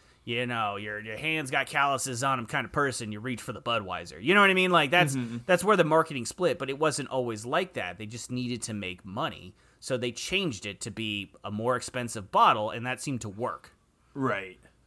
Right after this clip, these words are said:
Speaker 1: But I think that goes back to the reason of what you said, right? Like, a more expensive bottle versus a least expensive bottle, people can't really tell the difference as just a common person would go.
Speaker 2: Ri-, yeah,
Speaker 1: Right?
Speaker 2: exactly.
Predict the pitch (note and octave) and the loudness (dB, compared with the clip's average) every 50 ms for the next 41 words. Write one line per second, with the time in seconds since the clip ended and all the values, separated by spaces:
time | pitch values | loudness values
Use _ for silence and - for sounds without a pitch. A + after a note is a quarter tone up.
0 | _ _ _ _ - D3 C3 C#3+ C#3+ C3 E3+ D#3+ C#3 D3 C3+ B2+ D3 C#3+ C3 A#2 | _ _ _ _ -6 -4 -2 -2 -2 -2 -4 -4 -2 -2 -2 -2 -2 -2 0 0
1 | D3 C#3 - - C3+ A2+ A2+ B2 B2 A#2+ A#2+ A#2+ A2 A#2+ A#2 D3 A3+ D4+ A3+ - | 0 -2 -2 -4 -8 -8 -6 -6 -6 -6 -6 -6 -6 -6 -6 -6 -6 -4 -4 -4
2 | - A2 E2 D2+ - G#2 A2+ A2+ A2+ A2+ C3 B2 A#2+ B2 A2 G#2+ G#2 - - A#2+ | -4 -6 -8 -8 -8 -6 -4 -2 -2 -2 -4 -4 -4 -4 -4 -4 -6 -8 -6 -6
3 | A#2 A2+ A2 A2 C3+ D3 D#3 D3+ C#3 - - - E3+ D#3 C3+ - C3 A2+ - C3+ | -6 -4 -4 -4 -2 0 2 0 0 0 -4 -4 -4 -4 -4 -4 -8 -4 0 2
4 | C3+ C#3 C#3 C3 A2+ G#2 G#2+ G2+ - - _ _ - C#3+ C#3+ B2 - B2+ A2+ A#2+ | 4 6 6 4 2 0 -4 -6 -10 -14 _ _ -2 0 0 0 0 -4 -4 -4
5 | A2 C3 G3 B3 G#3+ - - C3 - - - A#2 G#2+ G#2 - A2 G2+ - - G#2 | -4 -4 -2 -2 -2 -2 -4 -6 -6 -6 -6 -6 -6 -6 -8 -10 -10 -8 -6 -4
6 | G2+ G2+ G2+ G#2 G2 C#3 B2+ A#2 A2+ - - C3+ A2 - B2 A#2+ A2 G#2 - - | -4 -4 -4 -4 -6 -6 -8 -8 -8 -8 -6 -6 -6 -6 -6 -6 -6 -6 -4 -4
7 | B2+ A2+ G#2+ G2+ - D3+ E3+ E3+ - - A2+ G2+ F#2+ F2+ - - - - _ _ | -4 -4 -4 -6 -4 -2 -2 -2 -2 -4 -8 -8 -8 -10 -12 -14 -14 -16 _ _
8 | _ _ _ _ _ _ _ - - D3+ C3 - - A#2+ - A2+ - - - - | _ _ _ _ _ _ _ -6 -2 -2 -2 -2 -4 -8 -8 -8 -10 -10 -8 -4
9 | - C3+ B2+ B2 A2+ G#2+ G2 F#2+ F#2+ F2+ F2 _ _ _ _ _ _ _ - - | -2 -2 0 0 -2 -4 -6 -8 -10 -14 -16 _ _ _ _ _ _ _ -8 -2
10 | - D#3 D3 B2+ - - A#2+ G#2 G#2 G2+ F#2+ F#2 G2+ G#2 B2 A#2+ A2+ G2+ D#2+ - | 0 0 0 0 -2 -6 -6 -6 -6 -8 -8 -10 -10 -6 -6 -4 -4 -4 -6 -8
11 | - - _ _ _ _ _ _ - - C3 B2+ B2+ A#2+ A2 - D#3 D#3 D#3 C#3+ | -12 -18 _ _ _ _ _ _ -14 -10 -6 -4 -4 -4 -4 0 2 4 4 6
12 | G#2+ B2 B2+ B2 A#2 A2 A2 - G2 E2+ E2+ G2 A2+ | 4 4 2 2 0 0 -2 -6 -12 -14 -14 -14 -16